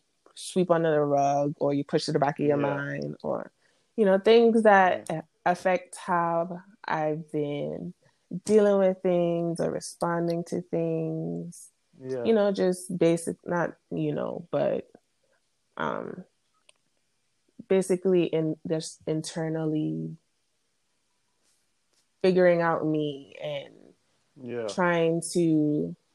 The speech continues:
Speaker 1: remain in this headspace that I've come to attain
Speaker 2: Mm.
Speaker 1: from being in therapy. Um, you know, it's been super helpful, especially, um, with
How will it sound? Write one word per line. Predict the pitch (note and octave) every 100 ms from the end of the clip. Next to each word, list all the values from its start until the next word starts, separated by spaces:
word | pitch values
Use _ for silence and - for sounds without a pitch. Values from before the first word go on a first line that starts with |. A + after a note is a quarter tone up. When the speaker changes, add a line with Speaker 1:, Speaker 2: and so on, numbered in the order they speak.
| _
Speaker 1:
remain | - F3 F3 E3+ E3+ D#3+ D#3+
in | D#3+ D#3
this | D#3+ D#3 - -
headspace | E3+ D3+ - C#3+ E3+ -
that | D3
I've | C#3 C3+ C3+ D#3+ E3+ _ _ _ _ _ _ _ _ _ -
come | F3+ E3+
to | F3 F3 -
attain | D3+ - - D#3 D#3 D#3 D#3 E3 F#3 A3 _ _ _ _ _ _ _ _
Speaker 2:
Mm. | C3 B2
Speaker 1:
from | E3 D#3+
being | D#3 C#3+ C#3+ -
in | D3 D3+
therapy. | D3 D3 D3+ D3 D3+ -
Um, | - D3 D3 - - E3 _ -
you | F3
know, | E3 D#3+ F3 F3+ _ _ _ _ _ _ _ _ -
it's | E3+ E3+
been | E3+ D#3+
super | D#3 - D#3 D#3+ D3+
helpful, | D3+ D3 - D3+ D3
especially, | D3+ - D3+ D#3 - D#3 D3+ E2 A#1+ - -
um, | E2 - - F3+ _ _ _ _ _ _ _ _ _ _ _ _ _ _
with | F3 F3 E3 -